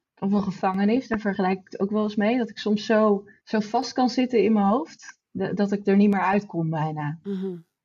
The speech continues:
Speaker 1: Ja.
Speaker 2: En komt dat dan doordat je bijvoorbeeld, als je het even visueel maakt, hè, een, een, een gedachte hebt. En die gedachte heeft dan weer twee, eh, aftakkingen. En die twee aftakkingen hebben ook weer twee aftakkingen. En dat dat zich dan zo verspreidt? Is dat wat er gebeurt?
Speaker 1: Ja,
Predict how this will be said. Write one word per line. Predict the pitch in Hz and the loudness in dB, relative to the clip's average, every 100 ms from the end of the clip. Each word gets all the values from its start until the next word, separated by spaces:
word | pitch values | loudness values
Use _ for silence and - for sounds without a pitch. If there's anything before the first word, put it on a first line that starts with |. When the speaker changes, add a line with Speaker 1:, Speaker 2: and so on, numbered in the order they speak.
| _ | _
Speaker 1:
Ja. | 175 175 - | -12 -10 -4
Speaker 2:
En | 214 | -4
komt | 208 269 277 | 0 2 2
dat | 247 233 | 0 0
dan | 240 240 233 233 - | 2 4 2 0 -2
doordat | 202 226 208 208 202 | 0 2 2 0 -2
je | 214 202 190 190 | -2 0 -2 -2
bijvoorbeeld, | 208 202 226 214 190 190 190 - - | -4 -2 0 0 0 0 -2 -4 -6
als | 185 | -4
je | 208 | -2
het | - | -2
even | 185 202 | -2 -4
visueel | - 208 190 175 165 | -6 -6 -2 -2 0
maakt, | 160 156 - | 0 -2 -2
hè, | 220 254 | -2 0
een, | 175 170 | 2 2
een, | - 165 - | 2 -2 0
een | 160 | -4
gedachte | 160 - 196 - | -4 -4 -4 -2
hebt. | 233 240 277 - _ _ _ | 0 0 -2 -10 _ _ _
En | 180 180 | 2 4
die | 196 | 4
gedachte | - 180 190 - 180 | 2 0 -2 -2 -2
heeft | 160 160 - | 0 0 0
dan | 160 | 0
weer | 156 156 | 0 -4
twee, | - 180 165 156 156 180 - | -6 -2 -2 -2 -6 -10 -10
eh, | 156 151 | -8 -6
aftakkingen. | - - - 240 240 233 233 240 - | -6 -4 -2 -2 2 4 2 0 -4
En | 165 165 | 0 0
die | 170 | 0
twee | - 170 160 | -4 -4 -4
aftakkingen | - - 226 214 202 175 | -4 -4 -4 0 2 2
hebben | 165 - | 0 -2
ook | 226 | -2
weer | 233 226 | 0 -2
twee | - 226 - | 0 -2 0
aftakkingen. | 214 - 214 214 208 208 208 | -2 -2 -2 2 4 4 2
En | 208 | 2
dat | 196 196 | 2 2
dat | 208 - | -2 -2
zich | - 202 | -2 0
dan | 208 196 | 2 2
zo | 202 208 | 4 2
verspreidt? | 202 196 - 202 196 262 440 - | 0 -6 -6 -4 -2 0 -2 -6
Is | - 233 - | -6 -6 -4
dat | 233 233 - 202 | -4 -4 -6 -6
wat | 220 | -4
er | 226 | -4
gebeurt? | 220 214 247 381 - - | -2 0 2 0 -6 -2
Speaker 1:
Ja, | 196 185 156 | 2 2 0